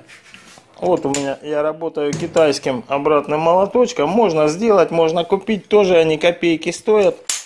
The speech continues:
Почему я работаю именно этим? Да потому что он у меня самый лёгкий. Я, э, как бы не первый день, а второй занимаюсь авторемонтом.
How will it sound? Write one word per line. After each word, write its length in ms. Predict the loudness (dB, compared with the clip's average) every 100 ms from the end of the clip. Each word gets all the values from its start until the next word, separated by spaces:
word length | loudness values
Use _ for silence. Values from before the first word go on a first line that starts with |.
| -18 _
Почему 420 | -12 -10 -10 -8
я 180 | -6 -4
работаю 540 | -4 -2 -2 2 4 4
именно 400 | 4 4 4 4
этим? 240 | 2 0
Да 100 | 2
потому 380 | 2 0 0 0
что 200 | 2 2
он 200 | 2 -2
у 80 | -4
меня 300 | -2 0 0
самый 340 | 2 0 2 0
лёгкий. 480 | -2 -6 -10 -18 -18 _ _ _ _
Я, 360 | -2 2 2 2
э, 640 | 0 0 2 2 2 0 -2
как 160 | -4 -2
бы 120 | -2
не 140 | -2
первый 400 | 0 2 2 2
день, 220 | 2 2 0
а 60 |
второй 380 | 0 2 4 4
занимаюсь 640 | 2 0 0 2 2 2 -2
авторемонтом. 840 | -2 0 0 -2 -4 -4 -6